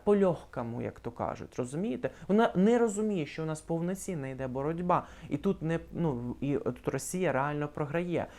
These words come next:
Вона дуже сильно боїться того, що на, бо Путін погрожує і каже, типа, «Я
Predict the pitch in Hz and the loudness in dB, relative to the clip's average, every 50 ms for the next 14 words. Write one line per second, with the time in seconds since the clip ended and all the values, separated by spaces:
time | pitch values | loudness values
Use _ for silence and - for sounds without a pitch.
0 | - - - 180 202 185 220 254 254 269 247 - - - 277 277 247 220 202 185 | -6 0 2 4 4 4 4 2 2 2 0 0 0 2 2 4 4 2 2 2
1 | 170 185 202 185 185 214 233 202 - - - - 170 160 - - 202 233 294 302 | 2 0 0 0 0 0 0 -2 -2 -4 -4 -4 -4 -4 -2 -2 0 0 0 0
2 | 302 208 - - - - - 196 190 190 - - - - - - - 180 185 185 | -2 -4 -4 -8 -4 0 2 2 2 0 -2 -14 -20 -16 -8 -2 2 2 2 2
3 | 180 - - 170 156 170 175 165 - - 226 247 247 226 208 190 - 190 190 190 | 2 0 -2 -2 0 0 0 0 0 -2 -2 0 2 0 0 2 0 0 2 2
4 | 214 240 226 202 170 143 143 143 139 135 - 165 160 160 147 139 127 - - 127 | 4 4 4 2 2 0 0 -2 -2 0 0 2 2 2 2 -2 -4 -6 -8 -6
5 | 123 123 127 127 123 127 147 190 208 202 196 | -2 -2 -2 0 0 2 2 2 2 0 -2